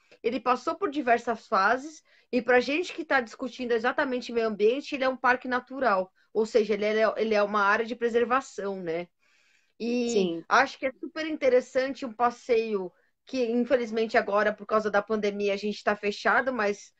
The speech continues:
Speaker 1: a hora que abrir, eu acho que vale a visita, porque você tem a oportunidade de aproveitar ali as margens da represa Billings, né? Tem, inclusive, uma praia que é permitido tomar banho. O que que não pode no parque? Acho que é até impo-, importante, o Rubinho vai gostar que eu vou falar, não pode churrasco,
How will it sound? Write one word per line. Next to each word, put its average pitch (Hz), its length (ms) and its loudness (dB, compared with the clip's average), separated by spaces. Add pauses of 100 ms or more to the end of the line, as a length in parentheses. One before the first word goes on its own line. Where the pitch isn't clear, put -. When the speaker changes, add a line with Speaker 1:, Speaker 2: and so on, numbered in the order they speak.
(140)
Speaker 1:
a 202 120 4
hora 233 300 4
que 247 120 -2
abrir, 220 380 0
eu 202 140 2
acho 196 220 -2
que 208 100 -16
vale 208 240 2
a - 20 0
visita, 202 640 -6 (400)
porque 269 300 -2
você 254 200 -4
tem 269 140 -2
a 262 40 0
oportunidade 247 920 0
de 214 340 -6 (220)
aproveitar 233 720 4
ali 269 220 -2
as 214 140 2
margens 254 480 0
da 254 100 4
represa 220 460 2
Billings, 208 720 -8 (300)
né? 214 320 -2 (320)
Tem, 233 200 6
inclusive, 240 580 -4
uma 233 160 0
praia 226 420 4
que 220 80 -4
é 208 40 -4
permitido 208 460 -6
tomar 202 280 0
banho. 233 260 2
O - 40 -6
que 339 120 -8
que 381 120 0
não 370 160 -2
pode 269 340 0
no 240 120 0
parque? 240 400 2
Acho 240 140 -4
que 240 60 -2
é - 20 0
até 247 160 2
impo-, 254 300 -2
importante, 233 520 -2
o 220 60 -6
Rubinho 214 320 -4
vai 226 140 0
gostar 220 320 -2
que - 80 -16
eu 214 40 -8
vou 208 100 -6
falar, 226 300 0
não 269 200 -4
pode 226 320 -2
churrasco, 208 840 -2